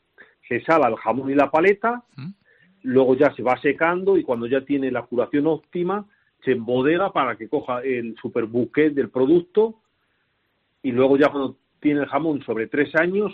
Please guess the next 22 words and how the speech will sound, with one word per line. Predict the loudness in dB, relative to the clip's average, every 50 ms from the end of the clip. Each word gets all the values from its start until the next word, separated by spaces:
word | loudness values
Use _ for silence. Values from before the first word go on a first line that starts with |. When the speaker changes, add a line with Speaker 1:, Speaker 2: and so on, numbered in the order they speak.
| -10 -10 -6
Speaker 1:
ya | -6 -6 -6
se | -6 -8
le | -6 -6
manda | -4 -4 -4 -4 -4
al | -6
cliente. | -6 -6 -4 -4 -4 -4 -6 -8 -10 -10 _ _ _ _ _ _ _ -18
Speaker 2:
Mm. | -16 -14 -14
Speaker 1:
Ya | -14 -16 -18 -20 -20 -20 _ _ -8
Speaker 2:
Una | -4 -4 -2
de | 0
Speaker 1:
luego | 0 2 2
Speaker 2:
las | 4 4
Speaker 1:
lo | 4 4
disgusta | 4 2 0 0 -2 2 2 2 2 2 _ -8 -8 -8 -8 -12 _ _ _ _ _ _ _ _ -20 -20 -20 -20 -20 _ _ _ _ _ _ _ _ _ _ _ _ _ _ -20 _ -20 _ -16
Speaker 2:
Una | -10 -10 -8
de | -6
las | -6 -6 -8 -8
cosas | -10 -10 -8 -8 -8
que | -8 -10 -6
recuerdo | -6 -6 -6 -4 -4 -4 -4 -4 -4
era | -4 -4 -4
la, | -4 -4 -4 -2 -2 -4 -4 -6 -8 -12